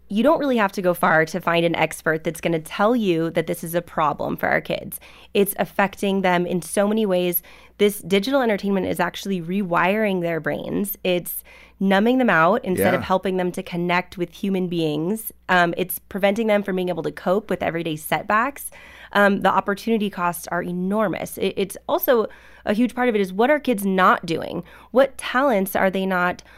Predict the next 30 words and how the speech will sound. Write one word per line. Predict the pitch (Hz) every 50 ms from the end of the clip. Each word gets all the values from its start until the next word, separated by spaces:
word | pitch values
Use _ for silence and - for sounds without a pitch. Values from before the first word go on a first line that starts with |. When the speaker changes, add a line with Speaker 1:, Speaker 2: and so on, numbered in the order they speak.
| - - -
Speaker 1:
honing? | - 220 233 247 226 185 170 175 175
What, | 190 202 202 196 - - - - - - - _
what, | - 220 226 -
um, | - 202 190 190
skills | - - - - 233 240 269 285 247
are | 220
they | 185 180
not | 170 160 - -
practicing? | - - 175 180 196 - - 160 156 - - - - - 196 - - - - -
Um, | - 196 190 190 185 185 - - -
it's | - 214 -
actually | 240 214 214 226 - - 226 220 202
really | 175 180 214 233 220 196
interesting, | - 190 185 202 196 190 - 175 175
the | 175 170
research | 170 175 170 - 175 - -
that's | - 170 160 -
coming | - - 196 190 185 175 175
out. | 170 165 165 160 160 - - _ - - - _ _ _ _ _ _ _ - - - -
Kids | - 220 233 233
are | 240
starting | - - 220 214 202 196
to | 190
develop | 175 175 170 180 175 180 175 -
something | - 185 180 - 180 175 175
they're | 180 175 175 165 - -
identifying | 175 170 180 180 185 180 - 180 175 170 165 165 165 160 - -
as | 160 165 165 160 160 - -
virtual | 160 147 165 170 - - 202 180
autism, | - 139 147 - - 180 180 214 220 233 262 277